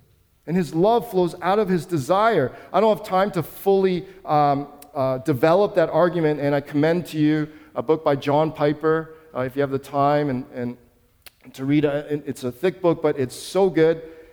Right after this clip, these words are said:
and it talks all about this whole notion of God's desire for his own glory. But just to give you, uh,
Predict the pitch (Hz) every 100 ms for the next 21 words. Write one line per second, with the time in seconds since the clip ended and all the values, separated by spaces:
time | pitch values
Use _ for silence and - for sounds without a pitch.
0 | - 135 147 - - 170 - - 160 170
1 | 190 160 160 160 151 - 156 147 143 156
2 | 147 143 127 120 139 143 143 - 127 107
3 | 135 139 151 156 156 127 123 139 135 131
4 | 135 147 151 - - _ _ _ _ -
5 | 156 202 202 202 196 - 165 160 156 156
6 | 147 135 131